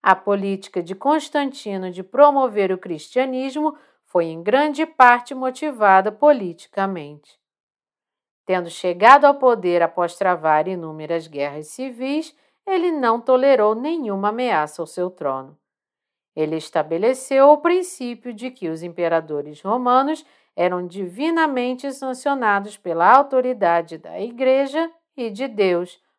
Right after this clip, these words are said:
portanto, não podiam ser contestados por nenhum homem.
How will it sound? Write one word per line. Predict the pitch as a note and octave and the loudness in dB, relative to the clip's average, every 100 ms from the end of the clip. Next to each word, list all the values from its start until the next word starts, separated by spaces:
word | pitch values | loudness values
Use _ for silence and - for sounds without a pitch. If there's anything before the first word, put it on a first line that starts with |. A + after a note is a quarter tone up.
| _ | _
portanto, | - B2+ _ G#3+ A#3 A#3 - E3 _ _ _ | -18 -18 _ 4 6 4 -4 -14 _ _ _
não | E4+ E4 D4 | 0 2 2
podiam | E4 E4+ - B3 B3 | 2 0 -2 -4 -4
ser | B3+ C#4 C#4 | -2 -2 -2
contestados | C4+ C4 D4 D4+ - A#3 G#3+ G3+ A3+ | -4 -4 -4 -6 0 6 6 6 -4
por | - C4+ | -8 -6
nenhum | B3+ E4 D#4 G3 G#3 | -4 -6 -6 -8 -8
homem. | G3 D#3 D3+ D3+ | -8 -8 -10 -16